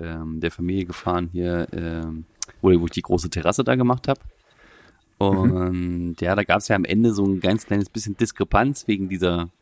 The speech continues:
Speaker 1: ne, wegen diesem Geländer, was ich
Speaker 2: Mhm.
Speaker 1: leider dann neu machen musste, äh, auf meine Kosten. Weißt du doch noch, oder?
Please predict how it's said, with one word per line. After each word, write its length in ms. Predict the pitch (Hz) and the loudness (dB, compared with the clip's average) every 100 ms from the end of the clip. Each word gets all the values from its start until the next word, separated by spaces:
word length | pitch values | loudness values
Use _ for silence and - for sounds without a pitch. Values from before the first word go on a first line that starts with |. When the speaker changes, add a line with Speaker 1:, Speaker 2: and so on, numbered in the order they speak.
| - | -8
Speaker 1:
ne, 260 | 95 123 120 | -2 -2 0
wegen 180 | 98 | -2
diesem 560 | 92 92 92 87 87 90 | -2 -2 -2 -2 -2 -2
Geländer, 560 | 95 95 131 147 156 165 _ _ _ _ _ _ _ _ _ - | 0 2 4 4 2 0 _ _ _ _ _ _ _ _ _ -6
was 120 | 117 | 0
ich 120 | 123 | 2
Speaker 2:
Mhm. 60 | 110 | 4
Speaker 1:
leider 200 | 110 123 | 6 6
dann 220 | 113 117 | 4 4
neu 180 | 117 131 | 6 6
machen 320 | 127 123 131 | 6 2 4
musste, 400 | 131 135 - 147 170 _ - - - - _ - | 2 2 -2 -4 -4 _ -20 -20 -20 -20 _ -2
äh, 120 | 120 | 0
auf 160 | 117 | 2
meine 240 | 123 123 135 | 2 4 4
Kosten. 480 | - 139 - 160 - _ _ _ - _ _ _ _ _ - - - - - - - - - - | 2 0 0 -6 -6 _ _ _ -20 _ _ _ _ _ -20 -20 -20 -20 -18 -16 -16 -16 -16 -12
Weißt 360 | - 113 110 | 2 2 4
du 60 | 101 | 4
doch 60 | |
noch, 140 | 85 82 | 4 4
oder? 220 | 110 160 | 4 2